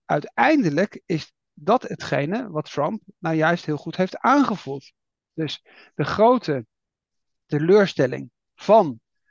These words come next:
een heel groot gedeelte van de bevolking, en dat is overigens iets waar we in Europa ook heel erg die kant op gaan, is dat er enorme il-, ik zou maar zeggen, een illusie dat je dat überhaupt nog kan, kan bereiken. Mensen zeggen van, "Ja, nee, maar ik geloof daar helemaal niet meer in.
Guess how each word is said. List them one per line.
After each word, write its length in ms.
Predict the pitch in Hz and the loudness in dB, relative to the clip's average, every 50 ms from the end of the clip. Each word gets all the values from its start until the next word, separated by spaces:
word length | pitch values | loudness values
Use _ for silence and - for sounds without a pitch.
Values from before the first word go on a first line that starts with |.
| _ _ _ _ _ _ | _ _ _ _ _ _
een 160 | _ 139 135 139 | _ -4 -2 0
heel 160 | 156 185 185 | 0 0 0
groot 280 | - - 143 135 - | 0 -4 -4 -6 -6
gedeelte 320 | - - 147 147 135 - - | -8 -6 -4 -4 -4 -6 -8
van 120 | - 131 | -12 -12
de 60 | 127 | -12
bevolking, 600 | 120 127 - - 147 156 156 - 208 220 233 208 - | -12 -14 -10 -8 -6 -6 -6 -6 -6 -8 -8 -10 -10
en 80 | 151 | -10
dat 80 | 139 131 | -10 -8
is 60 | 135 | -8
overigens 280 | - 123 135 135 135 - | -8 -10 -10 -12 -12 -12
iets 120 | - 135 | -12 -10
waar 160 | 143 135 131 | -10 -10 -8
we 60 | 127 127 | -8 -8
in 100 | 127 131 | -8 -8
Europa 380 | 131 139 156 165 156 - - | -4 -2 -2 -2 -2 -4 -6
ook 140 | - 160 - | -6 -6 -4
heel 100 | 190 180 | -4 -4
erg 120 | 180 - | -4 -4
die 120 | - 185 180 | -6 -8 -6
kant 260 | - 185 175 180 - | -2 -2 -4 -4 -6
op 120 | 185 165 | -10 -10
gaan, 340 | - - 175 185 226 269 302 - _ _ _ _ - - - - - _ | -6 -4 -2 -2 -2 -4 -6 -10 _ _ _ _ -20 -20 -20 -20 -20 _
is 220 | _ 175 175 - - | _ -2 -2 0 0
dat 160 | 180 175 - | -2 0 0
er 120 | 180 - | 0 0
enorme 680 | - 185 180 180 180 180 185 202 226 233 214 196 180 - | 0 0 0 0 0 -2 -2 -2 0 0 0 0 -2 0
il-, 240 | - 160 151 156 - _ | 0 0 0 -2 -4 _
ik 300 | - - - - 156 - | -8 -8 -6 -6 -6 -8
zou 140 | - 160 | -8 -6
maar 120 | 160 156 147 | -6 -6 -6
zeggen, 180 | 156 - - | -6 -6 -8
een 80 | 151 156 | -6 -4
illusie 720 | 175 151 151 160 202 262 262 180 160 165 170 233 294 - _ _ _ - - - - - _ _ _ | -4 -4 -2 0 0 2 2 2 0 -2 -2 -2 -4 -6 _ _ _ -20 -20 -20 -20 -20 _ _ _
dat 280 | _ 135 139 170 170 - | _ -2 0 0 0 2
je 80 | 175 | 0
dat 120 | 151 151 160 | -2 -2 -4
überhaupt 300 | 170 156 151 156 165 - | -2 -2 0 0 0 -2
nog 100 | 165 - | -6 -8
kan, 280 | - 175 151 147 107 | -6 -6 -6 -6 -10
kan 200 | 101 - 160 151 | -8 -6 -6 -6
bereiken. 540 | 147 156 147 160 175 190 175 - - - - | -4 -4 -2 0 0 0 0 -2 -4 -6 -6
Mensen 220 | 160 165 160 - - | -6 -6 -6 -6 -6
zeggen 240 | 170 151 - 165 | -6 -6 -4 -4
van, 80 | 160 160 | -4 -2
"Ja, 60 | 165 | -2
nee, 80 | 165 165 | -2 -2
maar 100 | 165 170 | -2 -4
ik 80 | 165 | -4
geloof 280 | - - 175 185 208 - | -2 0 0 0 0 0
daar 140 | - 214 190 | 0 0 0
helemaal 260 | 190 185 175 160 151 | 0 0 -2 -4 -4
niet 160 | 151 135 127 | -4 -6 -6
meer 160 | 131 123 123 | -6 -8 -8
in. 200 | - 135 127 131 | -8 -10 -12 -14